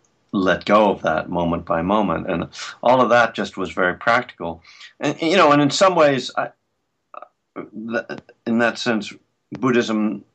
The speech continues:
isn't so much a religion, right? It's more of a, about being a practice. I mean, I teach, I teach a class on Buddhism at a co-, at a Catholic college. And, um,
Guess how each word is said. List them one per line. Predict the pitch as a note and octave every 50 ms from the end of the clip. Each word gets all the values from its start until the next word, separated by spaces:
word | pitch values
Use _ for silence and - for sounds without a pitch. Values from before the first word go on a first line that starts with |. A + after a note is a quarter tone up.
| -
isn't | - C3 A2 G#2 A2 G#2+ - _ _ _ _ _ _ _ _ _ _ _
so | - - - B2+ A#2
much | A2 G#2+ G#2 G2+ -
a | G2
religion, | F2 E2+ F2+ F#2 A2 D3+ D#3 D#3 - F#2+ - - - - -
right? | - F#2 G#2+ A#2+ - - _ -
It's | - - - -
more | G2 F#2 F#2+ F#2+ F#2 F#2 F2+ F2
of | F2+ E2+ E2+
a, | E2 - _ _ - -
about | D2 - F2 E2+ - -
being | E2+ E2 D#2+
a |
practice. | - - G#2 G2+ G2+ - - -
I | -
mean, | F#2 F#2+
I | G2+ G#2+ G#2 G2+
teach, | G2 - - D#3+ D#3+ D#3+ - - - - - - - - - - - _ _ _ _ _ - -
I | A2 A2+
teach | - - D#3 D3+ -
a | A#2+
class | G2+ - A2+ G#2 G2+ G2+ -
on | G2+ G2 F#2+
Buddhism | F2 G2 F#2+ G2 G2 F#2 G2 G2
at | G2 F#2+ F#2
a | F#2+
co-, | - - - - -
at | - G#2 G2+ F#2+
a | F#2+
Catholic | - - G2 F#2 - G2 F#2 - -
college. | - - A2 B2+ B2+ - - - - - - _ _ _ - - _ _ _ _ _ _ - -
And, | G2+ F#2 F2+ F2+ F2 E2+ E2+ E2+ - - - - -
um, | - G2 G2 G#2 - -